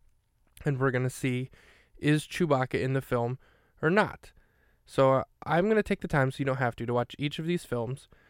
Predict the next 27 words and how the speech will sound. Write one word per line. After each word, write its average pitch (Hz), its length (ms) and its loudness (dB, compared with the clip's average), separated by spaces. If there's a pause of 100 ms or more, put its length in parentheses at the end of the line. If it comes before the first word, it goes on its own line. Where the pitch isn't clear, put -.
(260)
I'm 131 140 0
gonna 127 400 2
scrutinize 139 640 0
each 170 240 -6
scene. 143 340 -2
I'm 160 80 -4
gonna 127 140 0
pause. 135 480 0
I'm 139 140 -2
gonna 123 120 -2
look 127 220 -2
around 131 320 2
maybe 127 160 -2
in 123 80 -2
the 120 80 -2
background 131 440 -2
to 135 60 -4
see 131 160 -4
if 123 120 -6
Chewbacca 127 380 -4
is 151 200 -2
in 156 140 -2
fact 151 240 -2
in 165 120 0
there 127 360 -4
and 127 120 -10
see 131 300 -4